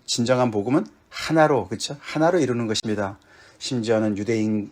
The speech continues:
유대인 출신의 이, 아, 그리스도인들과 이방인의 출신, 이방인 출신의 그리스도인들이 너무나 다른 사람들이지만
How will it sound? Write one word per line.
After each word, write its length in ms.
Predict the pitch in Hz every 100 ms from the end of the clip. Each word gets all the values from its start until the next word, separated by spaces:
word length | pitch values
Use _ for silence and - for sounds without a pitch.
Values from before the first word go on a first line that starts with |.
| -
유대인 320 | 104 117 110
출신의 420 | - 110 - 110
이, 140 | 107 -
아, 240 | - 95 95
그리스도인들과 840 | - 107 - 107 104 104 107 185 - - - - _
이방인의 480 | 117 139 135 135 123
출신, 480 | - - 123 110 110
이방인 340 | 117 123 123
출신의 360 | 117 120 127 120
그리스도인들이 540 | 117 - 117 107 113
너무나 520 | 107 113 135 139 117 -
다른 360 | - 127 143
사람들이지만 880 | 135 123 110 101 92 92 90 95